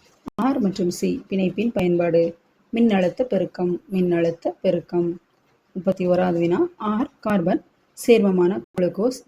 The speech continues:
த்ரீ கார்பன் பைருவிக் அமிலமாக மாற்றமடையும் நிகழ்ச்சியின் பெயர் என்ன? கிளைகாலிசிஸ்,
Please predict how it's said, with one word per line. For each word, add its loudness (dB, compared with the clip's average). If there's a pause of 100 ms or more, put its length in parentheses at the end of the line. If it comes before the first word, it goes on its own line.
த்ரீ -4
கார்பன் 0
பைருவிக் 2
அமிலமாக -2
மாற்றமடையும் -4
நிகழ்ச்சியின் -6
பெயர் -6
என்ன? -10 (760)
கிளைகாலிசிஸ், -2